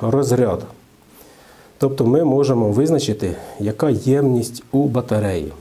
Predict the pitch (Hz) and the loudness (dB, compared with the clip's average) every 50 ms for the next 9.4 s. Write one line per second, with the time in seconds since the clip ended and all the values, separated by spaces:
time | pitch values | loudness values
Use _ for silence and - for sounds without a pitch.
0 | - - - - - 107 104 131 127 117 120 113 117 117 113 110 98 95 87 - | -20 -20 -12 -6 -4 -2 0 0 2 2 2 2 2 2 2 0 0 -2 -2 -4
1 | - 110 101 95 92 98 107 123 139 151 160 151 - - - - _ _ _ - | -2 -2 0 -2 -2 -4 -4 -2 -2 -2 -2 -4 -8 -18 -20 -20 _ _ _ -20
2 | - - - - - 123 120 120 131 131 127 127 117 117 - 123 117 113 107 104 | -20 -20 -12 -6 -2 -2 0 0 0 2 0 0 -2 0 0 0 0 0 -2 -4
3 | - - 110 101 - - - - - - - - - - - - - - - - | -6 -6 -8 -8 -8 -12 -20 -20 -20 -20 -20 -20 -20 -20 -20 -20 -20 -20 -20 -12
4 | - 127 143 175 170 - - - 113 143 151 143 127 113 - - 113 107 117 139 | -4 -2 0 0 0 0 -2 -2 0 0 0 0 0 -2 -2 -2 0 2 2 2
5 | 151 151 143 135 131 127 113 104 - - - 107 101 101 104 107 104 104 - 135 | 2 2 2 2 2 2 0 -2 -6 -8 -8 -6 -6 -4 -2 -2 -4 -4 -4 -4
6 | 135 175 175 160 139 131 131 131 120 110 107 131 143 151 135 113 101 - - - | -2 0 0 2 2 2 0 0 0 -2 0 2 2 2 2 0 -2 -4 -4 -2
7 | 135 143 143 127 107 107 120 135 131 120 113 110 107 98 101 101 98 95 110 123 | 0 2 2 2 0 0 0 0 2 0 0 0 0 -2 -2 -4 -4 -2 -2 -2
8 | 131 131 131 - - 117 98 - 104 98 104 107 107 - 104 98 95 92 87 92 | -2 -2 -4 -6 -6 -6 -6 -4 -6 -4 -4 -4 -4 -6 -6 -6 -6 -6 -6 -6
9 | 90 - 90 80 73 60 50 55 | -6 -6 -6 -4 -4 -6 -8 -10